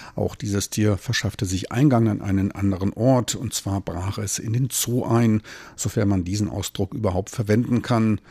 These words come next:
Wahrscheinlich hüpfte der Affe einfach wie gewöhnlich hin und her und überwand mit Leichtigkeit eine seltsam völlig deplatzierte Steinanhäufung, zu der wir Menschen wahrscheinlich Mauer sagen würden, und schwupps war er im Zoo,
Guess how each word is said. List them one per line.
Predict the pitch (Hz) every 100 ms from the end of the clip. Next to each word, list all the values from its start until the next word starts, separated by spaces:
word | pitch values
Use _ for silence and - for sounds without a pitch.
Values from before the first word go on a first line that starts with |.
| - -
Wahrscheinlich | - - 117 151 -
hüpfte | 131 - 123
der | 113 104
Affe | 101 -
einfach | 98 104 - 101
wie | 98 101
gewöhnlich | 95 120 117 104
hin | 110
und | 101 -
her | 156 139
und | 117
überwand | 98 95 98 95 -
mit | 95 -
Leichtigkeit | 90 101 - 101 - 101 101 95
eine | 104 98 95
seltsam | 95 110 - 110 101 98
völlig | - 107 104 -
deplatzierte | 107 117 110 95 - 104 107
Steinanhäufung, | - 107 131 113 113 113 117 - 113 107 - - - -
zu | -
der | 117 98
wir | 98
Menschen | 95 95 -
wahrscheinlich | 101 - 104 117 -
Mauer | 92 113 123
sagen | 113 107 107 107
würden, | 107 104 107
und | 113 113 - -
schwupps | - 110 - -
war | 98 101
er |
im | 101 104
Zoo, | - 135 123